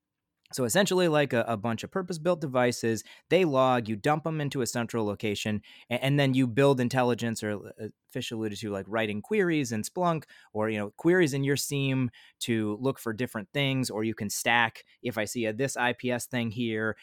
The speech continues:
and then, and a this host event here, and a strange, uh, proxy, uh, proxy request over there, then you know this, this is the issue, right? And, and that's generally how security has been built around. Uh, but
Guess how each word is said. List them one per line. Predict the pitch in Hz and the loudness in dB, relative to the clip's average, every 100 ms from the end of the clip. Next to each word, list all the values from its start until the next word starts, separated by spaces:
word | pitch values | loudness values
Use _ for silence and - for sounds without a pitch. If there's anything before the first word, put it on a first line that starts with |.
| - | -10
and | 107 107 | -6 -4
then, | 104 - | -6 -6
and | 113 | -6
a | 107 | -4
this | 120 131 - - | -2 -4 -6 -8
host | 131 123 117 | -6 -4 -4
event | 101 113 107 | -2 -2 -2
here, | - 110 104 101 - _ | -4 -2 -2 -4 -10 _
and | 101 | -8
a | |
strange, | 98 - 127 123 117 113 - - | -6 -2 -2 0 -2 -4 -6 -8
uh, | 90 - | -8 -8
proxy, | - 127 117 - 117 107 - _ _ _ - | -4 -2 -2 -6 -6 -6 -8 _ _ _ -6
uh, | 104 101 101 101 98 92 _ _ _ _ _ _ _ _ | -4 -4 -4 -4 -6 -8 _ _ _ _ _ _ _ _
proxy | 139 120 - 113 | 0 0 0 -4
request | 101 120 110 110 | -2 -2 -2 -4
over | 95 101 | -4 2
there, | 147 143 123 113 104 - 127 | 4 6 6 4 0 -4 -2
then | 127 | 2
you | 139 127 | 4 4
know | 117 107 101 95 - 113 | 6 6 4 -2 -10 -8
this, | 110 - 113 | -6 -6 -6
this | 110 - | -6 -6
is | 92 | -8
the | 95 | -8
issue, | 87 - - 80 | -6 -8 -10 -10
right? | 101 | -6
And, | 160 | -4
and | 247 294 | -2 2
that's | 320 - | 0 2
generally | 143 139 139 127 113 | 6 6 6 4 2
how | 107 | -2
security | - - 101 95 | -4 -8 -6 -6
has | 92 | -6
been | 95 90 | -8 -10
built | 92 87 - | -10 -12 -12
around. | 87 87 - - - - | -12 -12 -14 -20 -14 -4
Uh, | 110 107 | -2 0
but | 107 117 | 0 -2